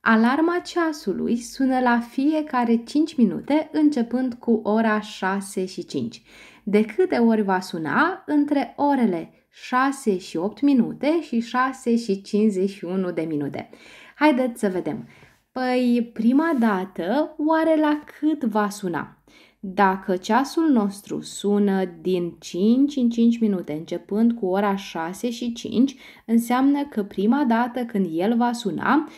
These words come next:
va fi la ora șase și zece. Apoi va suna din nou la ora șase și cincisprezece, apoi la șase douăzeci și tot așa. Haideți să vedem când va suna ultima dată.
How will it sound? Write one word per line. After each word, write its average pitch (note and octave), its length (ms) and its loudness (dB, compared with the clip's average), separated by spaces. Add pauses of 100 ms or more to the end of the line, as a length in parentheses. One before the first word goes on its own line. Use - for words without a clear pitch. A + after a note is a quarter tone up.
(220)
va C4 200 -2
fi D4+ 300 0
la C#4 260 0
ora F3+ 540 0 (200)
șase B3+ 840 0
și A3+ 240 0
zece. E3+ 600 -4 (360)
Apoi B3+ 760 0
va A3 140 2
suna A3 380 0
din B3+ 240 0
nou A3+ 220 4
la E3+ 160 -2
ora F#3 400 0
șase E3+ 600 -6
și C4+ 200 -6
cincisprezece, A#3 1120 0 (360)
apoi A3+ 460 2
la F#3+ 320 2
șase F3 720 -4
douăzeci G3 880 0 (960)
și F3 540 0
tot B3 600 0
așa. A#3 1000 0
Haideți B3+ 320 -2
să A#3 80 2
vedem A3+ 380 0
când B3+ 300 2
va A3+ 180 0
suna G3+ 360 -2
ultima F3+ 680 -2
dată. D3+ 440 -4